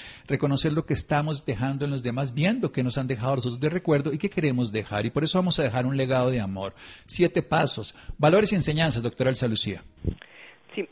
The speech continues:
Speaker 2: <clears throat> cuando yo estaba escribiendo el libro, yo recordaba que cuando yo era mu-, mucho más joven, pero tenía mis dos chiquitos y luego tres, o sea, si yo ahora me muriera, ¿qué querría que ellos dejara, que supieran de mí? Yo me acuerdo que era tres cosas,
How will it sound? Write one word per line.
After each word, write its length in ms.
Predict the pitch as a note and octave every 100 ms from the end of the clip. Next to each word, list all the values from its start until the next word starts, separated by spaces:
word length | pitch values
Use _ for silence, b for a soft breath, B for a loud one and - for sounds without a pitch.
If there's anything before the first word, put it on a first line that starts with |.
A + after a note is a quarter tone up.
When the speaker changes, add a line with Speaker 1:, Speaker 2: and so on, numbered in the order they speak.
| -
Speaker 2:
<clears throat> 640 | G#3+ F3+ D3+ - F3+ _
cuando 260 | - F3+ E3+
yo 160 | E3
estaba 300 | E3+ - G3
escribiendo 480 | G#3 - F#3 E3 E3
el 80 | F3+
libro, 320 | F#3+ F#3+ G3+ - -
yo 140 | F3+
recordaba 460 | E3+ F#3+ F#3 E3+ E3+
que 100 | F3+
cuando 280 | - D3+ D3
yo 80 |
era 220 | D#3 E3 E3+ - -
mu-, 540 | E3 E3 - - D#3+
mucho 240 | E3+ E3+ F3+
más 120 | F3+
joven, 200 | - E3+
pero 160 | E3+ -
tenía 280 | - D3+ D3+
mis 260 | E3+ E3
dos 220 | - D#3+ E3 - -
chiquitos 380 | - E3+ - F3+
y 40 | C#3+
luego 240 | D3 D#3
tres, 280 | E3 E3+ E3+ - B B B
o 40 |
sea, 100 | F#3 F3
si 80 | F3+
yo 100 | F3+
ahora 160 | F#3
me 100 | G#3
muriera, 500 | G3+ F3 E3+ E3+ F#3 - b b b - -
¿qué 140 | - G3
querría 420 | - - A3+ A3+
que 160 | A3+ G#3+
ellos 180 | G#3 - -
dejara, 360 | F#3 - F#3
que 140 | - -
supieran 420 | F#3 - F3 G3
de 80 | G3+
mí? 220 | F#3+ F#3 - B B B _
Yo 60 | F#3
me 60 |
acuerdo 320 | G3 G#3 G3+ G#3+
que 100 | G#3
era 120 | G#3
tres 220 | G#3 G#3 -
cosas, 380 | G#3 F#3 E3